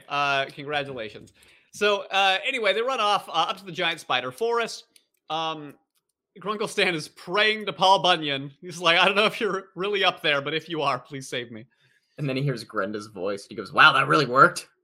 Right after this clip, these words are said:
Speaker 1: Yeah, <laughs> exactly. It's, it's great. They unwrap him from the web, and he says, "Quick, before the rest of the venom sets in." I guess implying that he got bitten. Uh,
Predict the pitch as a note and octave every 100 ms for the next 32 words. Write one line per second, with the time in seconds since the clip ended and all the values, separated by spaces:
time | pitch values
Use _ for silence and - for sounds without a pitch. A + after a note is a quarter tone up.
0 | _ _ E3+ E3 D#3+ C#3+ E3 E3+ E3 E3
1 | F3 - D#3 D3 D3 D3+ - D3+ D#3+ G3+
2 | A#3 A3+ - D#3 F3+ A3+ G#3 F#3+ F#3+ E3+
3 | F#3 D3 D3 C#3+ - _ - D#3+ D#3 D3
4 | - G3+ - D#3 A3+ G3 F#3 F#3 E3+ D#3
5 | C#3+ D#3 C3 - G#2+ - A2 G#2 A2 D3+
6 | F#3+ F#3+ D3+ D3+ D#3 D3+ C3+ C3 - C3+
7 | D3+ D3 _ _ _ _ _ _ _ B2
8 | A#2